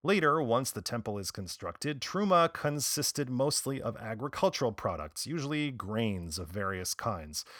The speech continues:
which brings us back to Bartanura's explanation. Quote, "People would say that this, that is, the Torah scroll, and that, that is, the Truma,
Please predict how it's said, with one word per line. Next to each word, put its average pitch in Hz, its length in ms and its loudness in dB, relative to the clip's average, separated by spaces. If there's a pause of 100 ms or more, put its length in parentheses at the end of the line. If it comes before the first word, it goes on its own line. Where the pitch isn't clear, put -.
(120)
which - 260 -4
brings 107 260 0
us 117 140 -2
back 156 480 2
to 156 260 -2
Bartanura's 110 1000 0
explanation. 101 880 -4
Quote, 156 360 6 (400)
"People 226 360 4
would 175 160 4
say 131 400 6
that 98 240 0
this, - 340 6
that 107 180 2
is, 95 340 -2
the 101 100 -8
Torah 156 320 2
scroll, 82 440 -4 (120)
and 131 180 -2
that, 123 500 -4
that 101 160 -2
is, 85 220 -6
the 95 100 -10
Truma, 165 460 -2